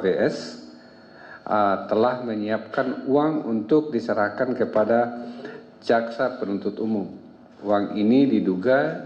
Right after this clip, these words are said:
ditunjukkan untuk memperberat tuntutan kepada pihak yang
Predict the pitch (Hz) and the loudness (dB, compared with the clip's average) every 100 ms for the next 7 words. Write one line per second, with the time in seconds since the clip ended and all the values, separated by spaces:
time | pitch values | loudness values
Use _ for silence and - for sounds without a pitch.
0 | 95 104 104 98 95 - 123 127 101 98 | -6 -4 -2 -2 -2 0 -2 0 -4 -2
1 | 117 104 95 101 85 101 107 - 95 90 | -2 -2 -2 -2 -2 0 0 0 -6 -6
2 | 87 117 113 - 107 92 90 95 87 104 | -2 -2 -2 -2 -2 -2 -2 -2 -2 -4
3 | - 92 92 | -4 -4 -4